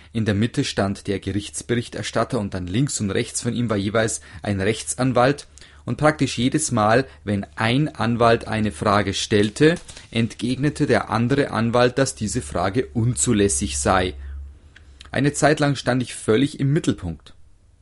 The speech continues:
Ich bin mir sicher, dass Gott dies so gefügt hat, kurz bevor ich euch heute diese Botschaft bringe,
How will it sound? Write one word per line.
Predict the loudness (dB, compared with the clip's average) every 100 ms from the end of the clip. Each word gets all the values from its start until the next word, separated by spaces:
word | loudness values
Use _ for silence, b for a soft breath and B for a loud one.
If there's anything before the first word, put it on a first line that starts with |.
| _ b b
Ich | -6
bin | 0 0
mir | 2
sicher, | 2 2 2 -2 B B
dass | -4 0
Gott | 0 0 -4
dies | -6 -4 -2
so | 0 0
gefügt | -2 -2 -4 -4 0
hat, | 0 -2 -16 b b b b
kurz | 2 2
bevor | -2 -4 4 4
ich | 4
euch | -2 -4
heute | 0 0 0
diese | -4 -2 -4
Botschaft | -2 -4 -2 -4 -4
bringe, | 0 2 2 0